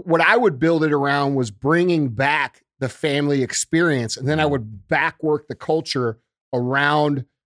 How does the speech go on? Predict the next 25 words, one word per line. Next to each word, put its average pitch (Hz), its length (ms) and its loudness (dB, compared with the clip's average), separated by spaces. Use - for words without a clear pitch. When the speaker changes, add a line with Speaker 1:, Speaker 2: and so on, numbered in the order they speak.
Speaker 1:
that 175 420 2
internally 156 640 0
in 117 80 -4
the 123 80 -6
office. - 480 -8
Like, 131 140 -4
"Hey, 196 120 2
we're 147 140 -4
doing 151 460 0
good 151 240 -2
things. 180 240 -4
We're 120 100 -6
bringing 147 340 -4
families 147 400 -4
together. 135 520 -2
We're 139 120 0
teaching 160 420 -4
people 156 260 -2
how 156 140 0
to 147 60 -2
communicate." 151 720 -4
And 131 120 -2
then 165 100 0
I 165 60 0
would 151 240 -2